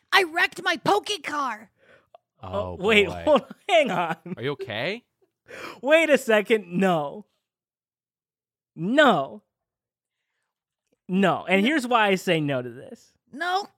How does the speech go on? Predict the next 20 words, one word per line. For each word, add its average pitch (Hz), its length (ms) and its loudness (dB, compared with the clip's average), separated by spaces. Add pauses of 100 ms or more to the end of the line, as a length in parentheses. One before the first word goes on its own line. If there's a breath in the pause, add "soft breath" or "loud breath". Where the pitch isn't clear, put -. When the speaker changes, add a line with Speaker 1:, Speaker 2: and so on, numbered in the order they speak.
(1200)
Speaker 3:
There 285 160 6
are 359 80 0
Pokemon. 135 760 -2
Those 226 160 0
are 247 60 -2
creatures, 127 640 -4
pocket 220 360 0
monsters. 147 760 -6 (220)
Speaker 1:
Yeah? 359 160 0 (760)
Speaker 3:
Everything 285 480 0
else 208 280 -2
in 214 120 -2
the 214 80 0
world 156 540 0
of 156 180 -6
Pokemon 131 680 0
is 175 280 2
normal 190 540 2
and 151 160 -2
regular. 147 540 -4